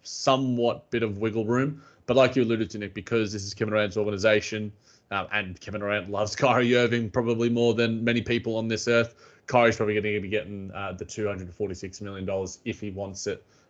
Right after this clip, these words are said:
But in, in saying that, we can probably get through a couple more questions. Um, going back to the commu-, the Brooklyn Buzz community tweets, uh, I'll maybe tackle Nets W asked us, and, and we've already tackled this one. If we could only re-sign one, who would you pick out of Bruce and Clax?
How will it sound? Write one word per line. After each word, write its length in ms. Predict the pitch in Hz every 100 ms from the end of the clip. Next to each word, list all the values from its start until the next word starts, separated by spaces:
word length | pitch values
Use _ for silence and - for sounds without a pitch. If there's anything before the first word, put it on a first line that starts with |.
| _
But 260 | 131 131 -
in, 260 | 143 143 135
in 120 | 131
saying 280 | 127 151 151
that, 260 | 147 143 143
we 80 | 175
can 140 | 233
probably 200 | 262 226
get 200 | 175 175
through 160 | 165 139
a 60 |
couple 540 | 135 - - 170 160 156
more 180 | 139
questions. 760 | 135 123 113 - 135 220 240 - _ _ -
Um, 240 | 123 120
going 240 | 127 135 127
back 160 | 127
to 360 | - 135 120 113
the 140 | 110
commu-, 400 | 110 131 123 113
the 80 | 110
Brooklyn 240 | 104 117 117
Buzz 160 | 110
community 480 | - 110 113 110 107
tweets, 440 | 95 117 120 113 - _ _ -
uh, 240 | 117 120
I'll 80 | 127
maybe 180 | 160 175
tackle 560 | - 156 156 135 127 - - _
Nets 280 | 139 190 -
W 560 | 165 151 160 151 156 131
asked 380 | 139 139 139
us, 240 | 143 135 135
and, 200 | 127 120
and 140 | 123
we've 100 | 120
already 160 | 127 117
tackled 300 | 127 120 120
this 140 | 113
one. 100 | 104
If 160 | 113 -
we 60 |
could 100 | 123
only 220 | 131 131 127
re-sign 440 | 123 127 123 120
one, 220 | 117 117
who 140 | 110 123
would 100 | 110
you 60 |
pick 220 | - 120
out 100 | 120
of 60 | 107
Bruce 180 | 117 -
and 100 | 107
Clax? 460 | 127 127 123 -